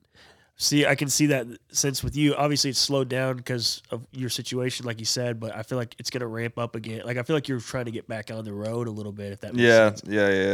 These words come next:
Speaker 2: yeah. I mean, I, I can still do Texas stuff. Here's the thing, I can still go out of state. It's just, I have to ask permission, and by the ti-, you know, it's like, it's hard for me to say yes to a booker if I
Speaker 1: Yeah.
Speaker 2: don't know if they're gonna let me go.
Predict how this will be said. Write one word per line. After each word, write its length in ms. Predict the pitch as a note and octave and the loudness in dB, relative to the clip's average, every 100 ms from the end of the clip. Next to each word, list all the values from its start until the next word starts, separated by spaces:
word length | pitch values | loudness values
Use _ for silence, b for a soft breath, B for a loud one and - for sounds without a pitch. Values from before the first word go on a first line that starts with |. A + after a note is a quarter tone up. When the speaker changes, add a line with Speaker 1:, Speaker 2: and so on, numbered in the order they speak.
| F#2+ F#2 | 2 2
Speaker 2:
yeah. 40 | |
I 20 | A#2 | 4
mean, 200 | B2 C3+ | 6 6
I, 60 | |
I 200 | D3 G#2+ | 4 2
can 120 | D#3 | 0
still 180 | D#3+ E3+ | 0 2
do 100 | D#3 | 2
Texas 360 | - B2+ - A#2+ | 4 2 0 0
stuff. 180 | B2+ E2 | 0 2
Here's 240 | D3 A#3 | 2 2
the 60 | D3+ | 2
thing, 120 | D#3+ | 0
I 60 | B2 | 0
can 100 | A#2 | -2
still 200 | F3+ C3+ | -2 2
go 200 | A2 G#2+ | 4 8
out 140 | A2 | 6
of 60 | A2+ | 6
state. 360 | - B2 B2 - | 6 6 6 2
It's 200 | A2 - | -4 -4
just, 340 | A2 G#2+ - b b b b b b - | -4 -2 -4 b b b b b b -6
I 80 | A2+ | -2
have 100 | A2+ | 2
to 80 | A2+ | 6
ask 220 | A#2+ A#2+ | 6 6
permission, 760 | C3 A#2 A#2+ - A#2+ A#2+ A#2+ A#2 | 2 6 6 6 6 8 6 6
and 80 | |
by 160 | G#2 A2 | 6 8
the 100 | A#2 | 6
ti-, 220 | A#2 A#2 | 2 2
you 80 | B2+ | 4
know, 160 | G#2+ G#2+ | 6 6
it's 140 | G#2+ | 4
like, 120 | A2 | 2
it's 120 | A2 | 4
hard 160 | D3+ C3+ | 4 4
for 60 | D3+ | 2
me 40 | |
to 60 | C3+ | 2
say 140 | C3 | 4
yes 200 | A#2+ A2+ | 6 4
to 80 | A#2+ | 2
a 40 | G#2 | 4
booker 420 | G2+ - A#2 A#2 | 2 4 6 6
if 160 | C3 C#3 | 6 4
I 60 | G#2 | 4
Speaker 1:
Yeah. 80 | |
Speaker 2:
don't 240 | G2+ G#2+ F#2 | 4 0 2
know 180 | G#2 G#2 | 2 2
if 120 | - | 0
they're 120 | G2+ | -2
gonna 160 | G2+ G2+ | 0 0
let 160 | G2+ F2+ | 0 0
me 120 | G2 | -6
go. 360 | E2+ E2 G1+ | -6 -6 -8